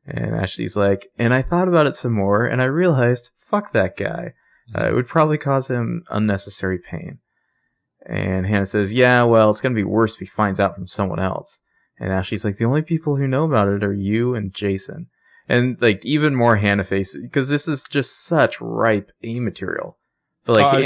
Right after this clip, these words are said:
Speaker 1: Han-, Hannah can't say anything about it, but, like, everybody's <laughs> thinking it, you know?
Speaker 2: Yeah, I mean, I wrote in my notes, "You forgot about A."
Speaker 1: Yeah,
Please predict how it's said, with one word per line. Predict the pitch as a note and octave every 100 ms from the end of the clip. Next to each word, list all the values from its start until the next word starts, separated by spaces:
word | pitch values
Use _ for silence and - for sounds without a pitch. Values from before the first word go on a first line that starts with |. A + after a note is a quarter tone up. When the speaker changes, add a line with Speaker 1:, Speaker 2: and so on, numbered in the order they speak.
| - -
Speaker 1:
Han-, |
Hannah | C#3+ D#3+ D3
can't | - C3
say | - A#2 C3
anything | G2 F#2+
about | F2+ G#2 G#2
it, | F2
but, | F2
like, | F#2
everybody's | G2 B2+ A2+ F#2 -
<laughs> | A#2
thinking | G#2+ -
it, | F2 - A#2+ A#2+
you |
know? | G2+ A2 - _ -
Speaker 2:
Yeah, | E3+
I | C#3
mean, | C3+
I |
wrote | A#2+ C3+
in |
my | A#2+
notes, | A#2 C3+ - -
"You | G#2
forgot | A#2+ A2+ A2+
about | G#2 G2
A." | G#2+ G2 F2 _ _ _ _
Speaker 1:
Yeah, | C3 A#2+ F#2+